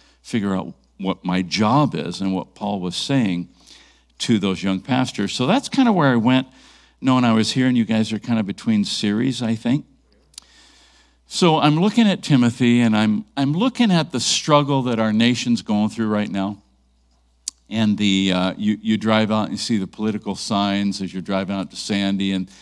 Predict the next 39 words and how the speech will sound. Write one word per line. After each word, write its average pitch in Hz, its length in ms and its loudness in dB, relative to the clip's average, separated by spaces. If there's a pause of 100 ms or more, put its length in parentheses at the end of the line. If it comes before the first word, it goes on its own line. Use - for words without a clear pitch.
(220)
there, 98 300 2
and 95 140 -2
somebody 104 340 0
was 95 140 -4
upset 104 400 -2
at 87 120 -8
some 101 200 -2
sign, 101 400 -2
so 104 100 -8
it 95 60 -6
was 92 140 -12
turned 107 340 -2
on 104 160 -2
its 92 160 -10
side 98 380 -2
as 98 160 -4
I 98 100 -2
came 101 380 0
in. 104 280 0 (300)
They 98 140 -4
didn't 98 180 0
like 95 280 -2
that 101 260 -4
person 98 500 -6
and 92 160 -2 (420)
putting 104 300 0
your 101 160 -2
sign 101 440 -2
down. 101 420 0
And 92 100 0 (460)
these 180 240 2
things 180 300 4
that 147 120 2
we're 117 160 0
going 131 420 4
through 110 300 0
as 107 140 -4
a 104 40 -2
nation, 101 720 0